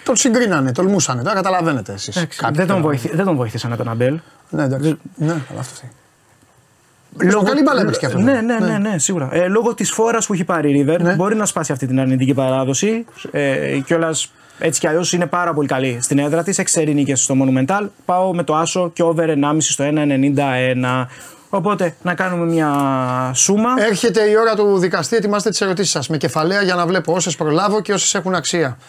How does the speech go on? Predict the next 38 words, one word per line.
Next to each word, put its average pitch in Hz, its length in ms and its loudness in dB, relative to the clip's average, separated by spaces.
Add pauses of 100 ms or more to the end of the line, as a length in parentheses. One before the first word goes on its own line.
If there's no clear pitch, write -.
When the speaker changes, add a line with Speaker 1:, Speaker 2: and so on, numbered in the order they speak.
Speaker 2:
Θα - 120 -4
δικάσεις 135 300 0
και 139 60 0
εμένα; 175 340 0
Speaker 1:
Ε, 233 100 2
λέει, 220 280 2
«Ένα 233 140 0
Σιμεώνε 185 560 0
Λουτσέσκου, 202 460 0
το 175 140 2
ίδιο 208 360 2
καταθλιπτικό 160 880 -2
κλεφτοπεριστεράδικο 165 1200 -2
ποδόσφαιρο», 156 420 -2
λέει 131 120 -2
ο - 20 -6
Θανάσης. 131 420 -4
Speaker 2:
Ε, - 60 -8 (840)
ο - 40 -2
Σιμεώνε 185 280 2
παίζει 214 180 0
πάρα 226 140 0
πολύ 214 120 0
καλά 143 140 -2
φέτος. - 340 -10 (180)
Speaker 1:
Γιατί, 160 180 0 (560)
θες 135 140 -4
να 143 60 0
πεις 131 100 -6
κάτι 135 160 -4
γιατί 135 220 0
ο 131 60 0
άλλος 139 140 0
τι 127 60 -10
κάνει; 170 160 -2
Speaker 2:
Καμία 175 140 0
σχέση. - 280 -8
Ε, 220 100 0